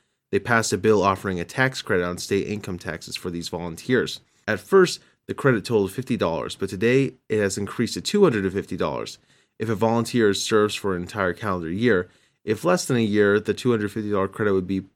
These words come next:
prorated based on the number of months that volunteer served. Gray didn't seem too excited about that.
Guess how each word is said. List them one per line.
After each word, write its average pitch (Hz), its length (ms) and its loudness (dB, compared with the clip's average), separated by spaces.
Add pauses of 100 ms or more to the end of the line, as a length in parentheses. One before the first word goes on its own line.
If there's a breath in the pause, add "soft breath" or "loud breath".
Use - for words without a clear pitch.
(100)
prorated 123 680 4 (360 soft breath)
based 101 240 2
on 101 80 -2
the 92 60 0
number 95 320 2
of 87 80 0
months 87 300 -6
that 87 160 -4
volunteer 80 400 -6
served. - 440 -6 (640)
Gray 139 120 6
didn't 127 180 4
seem 117 180 0
too 113 200 0
excited 87 440 0
about 67 300 -10
that. - 340 -14